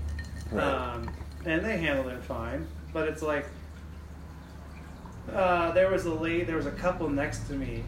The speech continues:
Speaker 2: and the lady in the couple was just pissed
Speaker 1: <laughs>
Speaker 2: at the resolution of the movie.
Speaker 1: <laughs> 'Cause the wrong people died.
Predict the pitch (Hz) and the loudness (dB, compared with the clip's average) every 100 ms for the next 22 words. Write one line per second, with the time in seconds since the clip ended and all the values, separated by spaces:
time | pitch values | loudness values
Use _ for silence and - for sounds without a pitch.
0 | - 143 139 135 123 127 120 117 135 147 | -2 0 2 0 -2 -2 -2 0 0 2
1 | 151 135 113 107 - - 143 123 123 135 | 0 -2 -2 -4 -8 -8 -6 -6 2 2
2 | 135 127 113 110 113 - - 147 147 135 | 4 0 0 0 -4 -4 -8 0 2 2
3 | - - - - 139 127 - - - - | -2 -12 -14 -6 -2 -2 -2 -8 -10 -12
4 | - 147 - 202 - 151 147 170 151 156 | 2 2 4 -2 0 2 4 4 4 2
5 | 151 170 160 143 156 147 135 151 143 139 | 2 2 2 2 0 0 0 0 0 2
6 | 120 160 - 156 - 160 - - - - | 6 6 6 0 2 0 0 -14 -16 -16
7 | - - - - 95 98 95 90 85 92 | -16 -16 -14 -8 -4 0 2 2 2 0
8 | 80 82 80 80 87 | -2 0 2 2 0